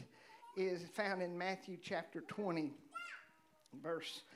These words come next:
uh, sixteen. Talks about the parable of the laborers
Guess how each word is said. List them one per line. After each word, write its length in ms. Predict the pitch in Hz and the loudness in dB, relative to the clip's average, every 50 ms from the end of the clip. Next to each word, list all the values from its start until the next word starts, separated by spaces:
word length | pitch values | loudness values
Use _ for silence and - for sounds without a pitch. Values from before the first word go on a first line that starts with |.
| - - _ _ _ _ - | -16 -16 _ _ _ _ 0
uh, 200 | 175 170 160 156 - - | 2 4 4 4 2 0
sixteen. 800 | - - 285 269 - - - - 214 202 196 202 208 220 226 - - - - - - - - - _ _ - - - - - _ - | -2 -2 -2 -2 -4 -4 -2 0 2 4 4 4 2 2 0 -2 -6 -18 -20 -20 -20 -20 -20 -20 _ _ -20 -20 -20 -20 -20 _ 2
Talks 320 | - 254 262 277 277 - | 4 4 4 4 2 0
about 520 | 285 254 240 247 247 240 233 226 - - - - - - - - - - - - - - - | 0 6 10 12 12 12 12 10 8 4 -2 -4 -4 -4 -10 -20 -20 -20 -20 -20 -20 -20 -14
the 60 | - - | -14 -10
parable 720 | - - 220 220 220 220 220 220 202 214 214 202 - - - | -4 2 6 6 8 8 8 8 8 6 6 6 4 4 4
of 340 | 185 180 175 165 151 139 - - - _ _ _ - - - - - - | 6 6 6 4 2 -6 -12 -16 -20 _ _ _ -20 -20 -20 -20 -10 -4
the 60 | 185 | -2
laborers 880 | 180 170 170 175 170 185 180 170 185 185 185 180 190 185 175 175 - | 0 4 6 6 6 6 4 2 0 -2 0 0 0 0 -2 -4 -6